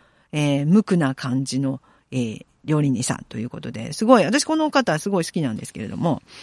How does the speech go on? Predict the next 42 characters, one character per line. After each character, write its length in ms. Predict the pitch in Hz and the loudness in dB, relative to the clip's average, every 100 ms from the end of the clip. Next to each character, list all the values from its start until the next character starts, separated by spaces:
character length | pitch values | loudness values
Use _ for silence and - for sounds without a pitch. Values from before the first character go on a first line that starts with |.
| - - _ | -20 -20 _
あ 220 | 156 151 | -2 0
の、 460 | 151 147 131 117 - | 0 0 -2 -4 -6
シ 220 | - 175 | -4 0
ェ 40 | 165 | -2
フ 160 | 135 | -4
で 160 | - 110 | -8 -8
す 140 | - | -4
ご 140 | 156 123 | -2 0
い 100 | 139 | 0
有 140 | 147 | -2
名 240 | 143 113 | -4 -4
な 100 | 110 | -6
方 260 | - - - | -8 -14 -14
で 80 | 156 | -14
す 120 | - | -2
ね。 200 | 269 330 - - _ | 0 0 -4 -18 _
そ 220 | - 311 | -10 -6
う 60 | 311 | -2
い 80 | 294 | 0
う 100 | 311 | 0
の 140 | 381 | 0
を 80 | 285 | 0
取 220 | 208 180 | 2 0
り 40 | 165 | 0
上 80 | |
げ 140 | 147 135 | -2 -2
た 120 | 226 | -2
り 120 | 277 | -2
し 100 | - | -4
て 100 | - | -8
お 140 | - 117 | -8 -8
り 80 | |
ま 160 | 107 127 | -8 -8
し 140 | - | -10
た。 200 | - 143 - _ - _ _ _ _ _ _ - | -6 -6 -6 _ -20 _ _ _ _ _ _ 2
と 100 | 214 | 4
い 80 | |
う 80 | 196 | 4
こ 140 | 180 175 | 2 0
と 100 | 135 | 0
で 140 | 120 | 0
ね、 320 | 156 139 - | 2 0 -2